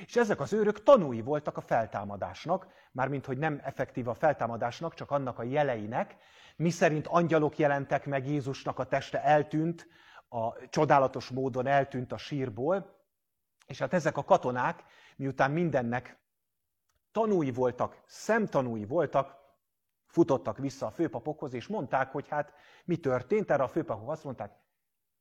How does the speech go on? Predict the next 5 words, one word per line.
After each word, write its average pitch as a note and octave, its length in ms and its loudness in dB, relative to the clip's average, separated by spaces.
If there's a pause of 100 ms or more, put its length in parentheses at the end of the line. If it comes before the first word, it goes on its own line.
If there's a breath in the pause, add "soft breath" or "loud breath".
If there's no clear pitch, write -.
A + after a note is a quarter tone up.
igazából B2 600 -2
nem D3+ 240 0
történt G2+ 460 -12
semmi, G2+ 460 -10
ugye? B2 380 -8